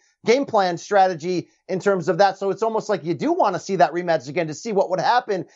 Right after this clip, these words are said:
if she fought a little bit differently. I will give her this credit, though, Rashad. I love watching how athletes respond to defeats, especially big-time stars in the fight game who have so much built up, so much confidence,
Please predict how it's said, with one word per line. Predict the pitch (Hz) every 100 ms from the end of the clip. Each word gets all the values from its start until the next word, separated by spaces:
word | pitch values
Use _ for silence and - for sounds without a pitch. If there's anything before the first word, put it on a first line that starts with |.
| _
if | 165
she | -
fought | 190 - 262 311
a |
little | 254 202
bit | 180 160
differently. | 190 165 170 160 - _ 165
I |
will | 196 294
give | 311
her | 254
this | 196 240
credit, | - 220 -
though, | 160 143
Rashad. | 131 147 127 - _ _ _
I | - 277
love | 285 269 220 _
watching | 190 202 202 196
how | 170 170 160
athletes | 160 165 175 160 -
respond | 139 - 160 160 143
to |
defeats, | 131 - 165 -
especially | - - 214 208 - 202 165 - _ _ 113 175
big-time | 220 226 175 190 190 175 156 - _
stars | - - 208 202 190 175
in | 170
the | 165
fight | - 170 160
game | 165 160
who | 147 160
have | 143
so | - - 262 240
much | 202 180 -
built | 185 180 -
up, | 170 -
so | 214
much | 220 -
confidence, | - 214 220 214 196 -